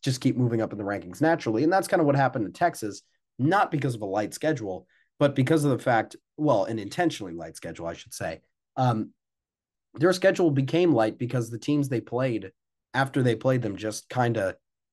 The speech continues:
fell off. I mean, uh, Illinois got that win over them and they got high ranked again. I think they were up to seventeen or something like that, or maybe even fourteen later in that week. But then since then, they've completely taken a tumble.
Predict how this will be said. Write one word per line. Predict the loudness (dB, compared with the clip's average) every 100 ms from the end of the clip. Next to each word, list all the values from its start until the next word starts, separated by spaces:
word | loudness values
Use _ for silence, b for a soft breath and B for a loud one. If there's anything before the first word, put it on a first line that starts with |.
| -2
fell | 2 6
off. | 6 4
I | 0
mean, | 0 -2 -4 -10
uh, | -2
Illinois | 2 4 4 4 4
got | 2 2
that | 0 2
win | 2
over | 0 -2
them | -2 -2
and | -4
they | -4
got | -2 -2 -2 _ _ _
high | -10 -4 -4
ranked | -2 -4 -4 -6
again. | -6 -6 -6
I | -8
think | -8 -4
they | 0
were | 4 4
up | 2
to | -6
seventeen | -2 -2 -2 -4 0 0
or | 0
something | -6 -8 -8
like | -10 -6
that, | -4 -4 -8 b b b -2
or |
maybe | 2 4
even | 2 0
fourteen | 0 0 0 -2 -2 -2
later | -2 0 -2
in |
that | -4 -4
week. | -4 -4 -12 _ _ -4
But | 0
then | 4 4
since | 2 -2
then, | 0 2
they've | 2
completely | -2 -2 -2 -2
taken | -4 -6 -6
a | -8
tumble. | -6 -6 -6 -8